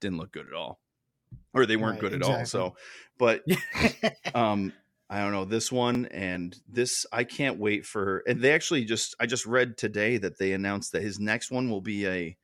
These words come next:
Speaker 1: a comedy, a dark, twisted comedy or some sort. A comedy.
Speaker 2: Aren't all of his movies?
Speaker 1: Yeah.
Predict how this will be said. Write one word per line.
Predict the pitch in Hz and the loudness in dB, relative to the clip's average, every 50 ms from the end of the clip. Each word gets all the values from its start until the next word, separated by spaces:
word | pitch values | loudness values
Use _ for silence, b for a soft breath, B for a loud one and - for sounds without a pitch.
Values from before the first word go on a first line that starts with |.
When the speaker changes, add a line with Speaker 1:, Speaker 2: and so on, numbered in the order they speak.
| _ _ _ _ _ _ _ _ _ _ - | _ _ _ _ _ _ _ _ _ _ -16
Speaker 1:
a | - - | -16 -12
comedy, | - - - - 113 139 156 135 101 90 80 | -10 -8 -4 -2 0 0 0 0 -2 -4 -8
a | 80 | -12
dark, | 82 - - 104 107 120 120 - | -10 -4 0 2 2 2 0 -4
twisted | - - 127 123 - - 110 90 - | -4 -4 -2 -2 -2 -4 -8 -8 -8
comedy | - - 107 113 123 120 90 76 67 | -8 -4 -4 -2 -2 -2 -2 -4 -6
or | 71 78 | -8 -10
some | - - 90 76 73 | -10 -8 -8 -10 -8
sort. | - - 76 73 - - - - - - - b b b b _ - - - _ _ - - _ _ _ _ _ _ - - | -8 -6 -6 -6 -8 -10 -10 -10 -10 -10 -12 b b b b _ -20 -20 -20 _ _ -20 -20 _ _ _ _ _ _ -10 -10
A | 104 | -8
comedy. | - - - - 185 220 220 165 - - | -4 0 2 6 8 8 8 8 8 6
Speaker 2:
Aren't | 214 214 175 | 6 6 6
all | 175 175 175 185 | 8 8 8 10
of | 185 | 10
his | 214 202 196 | 10 10 12
movies? | 214 220 208 226 233 247 240 240 | 12 12 12 12 10 8 8 8
Speaker 1:
Yeah. | 202 175 165 | 6 6 8